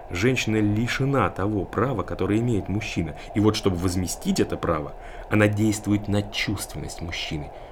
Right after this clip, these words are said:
Через чувственность покоряет его так, что он только формально выбирает, а в действительности выбирает она.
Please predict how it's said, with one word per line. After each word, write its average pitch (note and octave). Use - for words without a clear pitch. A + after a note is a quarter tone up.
Через G#2+
чувственность F2
покоряет G#2
его G2+
так, G#2
что -
он C3
только C#3
формально C#3
выбирает, E2
а F2
в F2
действительности E2+
выбирает A2
она. A2